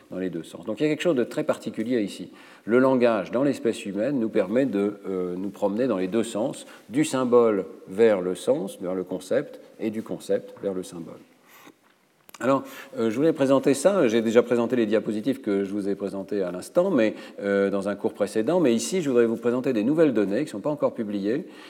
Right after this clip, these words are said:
euh, qui viennent de Neurospin, du travail de Timo Van Kerkhove, Ghislaine Dehaene-Lamberts et moi-même, avec Béchir Jaraya et quelques autres, euh, dans lesquelles on a cherché les bases neurales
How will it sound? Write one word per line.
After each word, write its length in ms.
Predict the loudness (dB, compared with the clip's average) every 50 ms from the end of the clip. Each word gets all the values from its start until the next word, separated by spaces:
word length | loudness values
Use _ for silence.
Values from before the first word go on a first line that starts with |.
| -16 -8
euh, 200 | -4 -2 -2 -2
qui 160 | -2 -2 -2 0
viennent 180 | 0 2 2
de 100 | 2 2
Neurospin, 680 | 2 2 0 0 -2 -4 -2 -2 0 0 0 0 -2 -4
du 80 | -4 -6
travail 320 | -2 0 0 2 2 2
de 120 | 0 -2 -4
Timo 320 | -4 -4 -2 0 0 2
Van 120 | 0 0
Kerkhove, 640 | -2 -4 -6 -8 -8 -6 -4 -2 -2 -2 0 0 0
Ghislaine 420 | -2 -2 -6 -6 -4 -2 -2 0
Dehaene-Lamberts 800 | 0 0 0 0 -2 -4 -4 0 2 2 2 0 -4 -8 -8 -6 -6
et 80 | -6
moi-même, 360 | -6 -6 -6 -6 -4 -4 -2
avec 160 | -2 -2 -2 -2
Béchir 280 | -4 -4 -4 -6 -6
Jaraya 540 | -4 -6 -6 -4 -4 -4 -4 -4 -4 -4 -6
et 60 | -6
quelques 360 | -8 -10 -10 -8 -6 -4 -2
autres, 300 | -2 -2 -2 -4 -6 -12 -18 -20 -20 -20 -18 -18 -18 -12 -4 -2
euh, 80 | 2 2
dans 140 | 4 4
lesquelles 240 | 2 4 2 2 4
on 80 | 4 4
a 120 | 4 4
cherché 320 | 4 2 0 0 0 2 4
les 120 | 4 4
bases 240 | 6 6 6 6 6
neurales 500 | 6 6 6 4 2 2 0 -2 -2